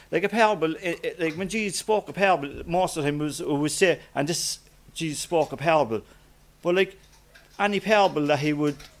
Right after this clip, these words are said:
um, talk about, the Jews could relate to, like for shepherds and stuff like that, and the lost Paul, they could relate to something. But how on earth could, if hell didn't exist, that a Jew could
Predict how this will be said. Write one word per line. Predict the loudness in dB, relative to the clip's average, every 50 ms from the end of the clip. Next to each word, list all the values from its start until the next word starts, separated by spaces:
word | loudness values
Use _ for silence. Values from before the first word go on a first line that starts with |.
| -12 -4 0
um, | 2 4 4 4 4 2 2 0 -2 -6 -12 -16 _
talk | 0 4 4 4 4 4 2
about, | 0 0 -2 -4 -18 _ _ -20 -20 -20 -20 _ -10 -8
the | -4
Jews | 0 4 4 4 4 2 0
could | -4 -8 -8 -8
relate | -6 -4 -2 0 2 0 0 -2 -2
to, | -4 -4 -4 -6 -10 -20 _ _ _ _ -20 -20 _ _ -20 -20 -20 -20 -20 _ -2
like | 0 0 0 -2 -6 -20 -20 -18 -10
for | -6 -4 -4
shepherds | -2 2 2 2 2 2 2 2 4 4 2 -2 -6 -12 -10
and | -8 -8
stuff | -4 0 0 0 0 0
like | 0 2
that, | 2 4 4
and | 2 2
the | 2
lost | 4 4 4 4 2 -2
Paul, | -2 2 2 2 2 2 -2 -6 -10 -8
they | -6 -6
could | -6 -4
relate | -2 0 2 2 2
to | 0 -2
something. | 0 0 0 0 -2 -6 -8 -8 -14 _ -20 -20 -20 _
But | -4 -2 0
how | 2 4 4 4
on | 4 4 4
earth | 4 2 2 0
could, | -4 -4 -4 -4 -4 -2
if | -2 -2 -2 -4
hell | -2 2 2 2
didn't | 2 2 -2 -2 -2
exist, | -4 -2 2 2 2 2 0 0
that | -2 -2 0 0 0
a | 0
Jew | 0 4 4 4 4 4
could | 2 0 0 0 0 -2